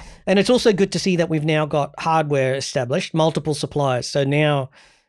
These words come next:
where before it was sort of heading towards the Nvidia had a leading position and nobody was standing up, let's assume that Intel will be able to do something with their D P, their, you know, their D P U technology. Um, the question now then becomes,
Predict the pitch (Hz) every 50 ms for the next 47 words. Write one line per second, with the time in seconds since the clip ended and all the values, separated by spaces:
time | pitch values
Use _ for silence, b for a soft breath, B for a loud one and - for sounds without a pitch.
0 | b b - 160 147 151 147 - 185 175 165 165 160 165 143 - - - - 156
1 | 139 127 - 160 147 143 143 - 143 135 135 135 127 - - - 135 127 120 127
2 | 127 _ _ _ _ - 156 139 127 123 143 143 147 139 120 127 139 131 131 123
3 | 123 123 139 139 139 147 135 131 - 120 139 143 139 - 139 131 120 120 123 127
4 | 131 135 131 143 139 139 143 143 139 - - 147 143 139 139 135 139 147 175 -
5 | b b b b b b b b b b - 156 151 - 139 - - 180 175 160
6 | 160 147 127 139 143 147 - - 139 131 127 123 123 131 131 131 131 127 - -
7 | - 131 127 - - 139 131 - - 127 120 117 131 - _ _ _ _ - -
8 | 131 - - - 143 143 131 143 139 131 - - 127 123 147 - - 131 127 123
9 | 123 123 123 120 117 131 131 127 120 135 131 127 - 139 135 131 127 127 123 143
10 | 147 - 135 127 - 135 143 156 147 139 131 127 127 127 127 b b b b b
11 | b b b b b _ - 170 160 151 143 139 131 123 127 127 127 _ _ _
12 | _ _ _ _ _ _ _ _ _ - 151 147 - 185 165 - - 151 147 147
13 | 151 160 156 156 147 147 139 135 127 135 - 143 143 131 131 120 -